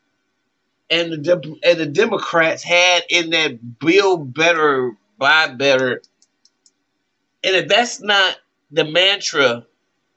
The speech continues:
then y'all got some wicked days ahead. It's like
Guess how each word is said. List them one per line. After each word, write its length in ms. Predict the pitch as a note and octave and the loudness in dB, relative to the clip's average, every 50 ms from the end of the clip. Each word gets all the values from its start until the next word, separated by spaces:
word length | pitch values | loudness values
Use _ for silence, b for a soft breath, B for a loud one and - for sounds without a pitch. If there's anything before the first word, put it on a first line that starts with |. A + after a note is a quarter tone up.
| _ _ _ _ _ _ _ _ _ _ _ _ _ _ _ _ _ _ _ _ _ _ _ _ _ _ _ _ _ _ _ _ _ _ _ _ _ _ _ _ _ _ _ _ _ _ _ _ A#2 | _ _ _ _ _ _ _ _ _ _ _ _ _ _ _ _ _ _ _ _ _ _ _ _ _ _ _ _ _ _ _ _ _ _ _ _ _ _ _ _ _ _ _ _ _ _ _ _ -6
then 600 | B2+ E3 E3 E3 D#3+ D#3 D3+ C#3+ C3+ C3+ C3 - _ _ _ _ _ _ _ _ _ _ _ _ _ _ _ _ _ _ _ _ _ _ _ _ _ - - - - - - - _ _ _ _ _ _ _ | -2 0 0 2 2 2 2 2 2 0 -4 -8 _ _ _ _ _ _ _ _ _ _ _ _ _ _ _ _ _ _ _ _ _ _ _ _ _ -16 -16 -10 -8 -10 -10 -10 _ _ _ _ _ _ _
y'all 300 | A2+ B2+ C#3+ F3 F#3 F3+ | -4 0 2 4 4 4
got 200 | D3+ D3 C3+ B2 | 2 0 -2 -4
some 200 | - - A2+ G2 - _ _ _ _ _ _ _ _ _ | -6 -10 -16 -16 -18 _ _ _ _ _ _ _ _ _
wicked 400 | A2+ D3+ E3+ D#3+ E3 D#3+ C#3+ B2+ | -4 -2 -2 -2 -2 -6 -4 -2
days 340 | D3+ D#3 D#3+ D3+ C3+ A2+ G#2+ | -2 0 0 0 0 -2 -4
ahead. 400 | A2 A2+ A#2 G#2 F#2+ F2+ - - _ _ _ _ _ - - _ _ _ _ _ _ _ - | -6 -6 -6 -6 -6 -8 -10 -12 _ _ _ _ _ -20 -20 _ _ _ _ _ _ _ -12
It's 200 | B2+ B2+ - - | -12 -10 -4 -2
like 280 | C#3 C3+ A#2 G#2+ - | 0 0 0 -2 -6